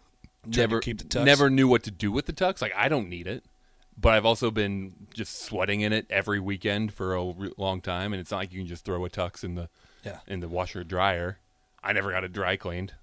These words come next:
Speaker 2: so
Speaker 1: Yeah.
Speaker 2: it was, it was, it was fairly gross at that point.
Speaker 1: Uh-huh.
Speaker 2: So I felt bad taking it back. Nobody ever asked for it, and whenever I finally left town, I just threw it in a dumpster. Is that the wrong thing to do?
Speaker 1: No.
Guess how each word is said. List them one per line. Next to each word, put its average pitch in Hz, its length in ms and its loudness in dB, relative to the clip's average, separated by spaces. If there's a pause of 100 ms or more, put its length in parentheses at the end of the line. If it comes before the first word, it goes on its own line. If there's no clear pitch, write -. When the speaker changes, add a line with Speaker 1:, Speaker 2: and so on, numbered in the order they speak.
Speaker 2:
so - 60 -8
Speaker 1:
Yeah. 120 60 -2
Speaker 2:
it 135 40 4
was, 135 220 4
it 160 60 4
was, 120 200 0
it 117 120 -8
was 113 120 -4
fairly 110 320 -2
gross 95 380 -4
at 90 100 -8
that 87 180 -8
point. 90 380 -10
Speaker 1:
Uh-huh. 101 220 -12
Speaker 2:
So 170 100 4
I 156 60 8
felt 165 180 8
bad 127 240 4
taking 113 240 0
it 95 120 -2
back. 95 320 -4 (1160)
Nobody 123 340 4
ever 104 200 4
asked 98 260 0
for 131 180 2
it, 156 140 -2 (560)
and 104 100 -4
whenever 101 280 2
I 98 60 2
finally 104 280 -2
left 98 220 -2
town, 101 180 -4
I 98 80 -4
just 85 140 -10
threw 92 100 -4
it 90 80 -6
in 90 80 -8
a 85 60 -10
dumpster. 92 400 -14 (1800)
Is - 60 -20
that 120 100 -2
the 117 80 -4
wrong 113 220 0
thing 147 200 -8
to 139 80 -10
do? 156 160 -12 (420)
Speaker 1:
No. 330 260 -2